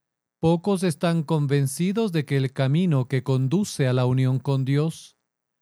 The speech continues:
consiste únicamente en lo esencial,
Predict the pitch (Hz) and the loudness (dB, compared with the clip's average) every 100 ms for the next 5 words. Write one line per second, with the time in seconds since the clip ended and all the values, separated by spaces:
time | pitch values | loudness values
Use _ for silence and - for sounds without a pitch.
0 | _ _ _ _ - 143 139 - 170 - | _ _ _ _ -2 0 0 0 0 0
1 | 151 135 147 - 170 175 147 139 135 165 | 2 2 0 -2 0 2 2 0 2 2
2 | 151 120 120 120 - 135 127 123 120 120 | 0 0 -2 -4 -2 0 2 2 2 0
3 | - 123 117 135 123 120 | -2 -2 -2 -2 0 -2